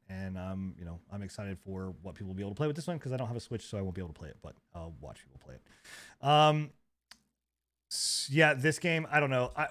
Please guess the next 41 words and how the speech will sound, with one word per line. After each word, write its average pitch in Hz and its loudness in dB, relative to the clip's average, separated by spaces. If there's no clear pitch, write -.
I 175 10
wanna 196 6
see - 0
m-, 160 0
I, 120 -6
w-, 143 -10
I 117 -8
mean, 151 2
we 151 0
could 127 -2
sit - -6
here 98 -4
and 98 -6
talk 104 -2
about 113 0
it, 110 2
but 123 4
I, 127 6
I 123 4
really 131 4
wanna 120 0
see 123 -2
more. 117 2
Uh, 135 -2
this 156 2
is 180 2
the 165 2
mechanic 147 4
I 123 6
don't 117 2
like. 117 4
I 117 0
don't 120 2
like 117 4
the 117 0
whole, 113 2
like, 110 0
chase 117 -4
style 113 2
mechanic. 110 -2
Um, 107 2